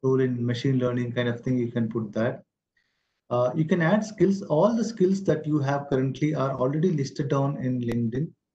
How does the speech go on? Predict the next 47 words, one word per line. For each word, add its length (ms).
You 100
can 220
do 80
certifications 840
on 160
LinkedIn. 420
You 80
can 120
also 440
do 220
endorsements 600
on 140
LinkedIn. 440
How 140
do 80
you 100
do 140
that? 260
You 60
can 160
actually 380
ask 360
one 120
of 160
your 180
friends 320
who 160
have 100
seen 300
you 240
closely 400
to 80
endorse 380
on 160
that. 260
And 220
your 160
seniors 420
and 160
your 140
professors 480
also 340
can 140
do 180
that, 720
right? 100
Uh, 400